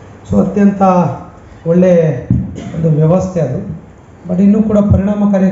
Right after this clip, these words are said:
ಆಗಬೇಕು ಅನ್ನುವಂಥದ್ದು ಸರ್ಕಾರದ ಆಶೆ ಇದೆ, ಜನರ ಅಭಿಪ್ರಾಯ ಇದೆ. ಅದರ ಕಾರಣಗಳೇನೇನು ಅನ್ನುವಂಥದ್ದು ನಿಮಗೆಲ್ಲ ಕೂಡ ಗೊತ್ತಿದೆ. ಸ್ಥಳೀಯವಾಗಿರುವಂಥ ಸಂಪನ್ಮೂಲಗಳ ಕೊರತೆ ಇರ್ಬೋದು, ಅಥವಾ ಬೇರೆ ಬೇರೆ ಕಾರಣಕ್ಕಾಗಿ ಒಂದಿಷ್ಟು ಪಂಚಾಯತಿಗಳಿನ್ನೂ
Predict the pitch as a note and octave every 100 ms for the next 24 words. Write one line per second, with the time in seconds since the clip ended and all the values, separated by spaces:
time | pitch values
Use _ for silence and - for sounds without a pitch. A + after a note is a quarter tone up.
0 | E3+ F3+ G3 G3 F#3 F3+ E3+ - D#3+ E3+
1 | E3+ D#3+ - - - - D#3 D#3 - F3+
2 | E3+ E3 D#3+ E3 D#3+ D3+ D#3+ E3 E3 -
3 | - - - B2+ D#3 E3+ F3 E3 E3+ E3
4 | E3 D#3 C#3+ D3+ D3+ D#3 - - - F#3+
5 | F#3+ G3 G3 G#3 G3+ F#3+ F#3 F#3 F3+ F3
6 | E3 F3+ F3 D#3+ D#3+ D#3+ E3 E3 D#3+ E3
7 | D#3 A#2 - - - - - - F3 F3
8 | F3 E3 D#3+ D#3+ D#3+ D#3+ D#3 D3+ E3+ E3
9 | D#3+ D#3 D#3 - D3+ C#3 D#3 C#3+ D3 D#3+
10 | G3+ - - - - - D#3 E3 F3+ E3
11 | F#3+ F#3+ F#3+ F3 E3 E3+ E3 E3 F3 E3
12 | F3+ - F3 D#3+ D#3 E3+ E3+ E3+ D#3 D3+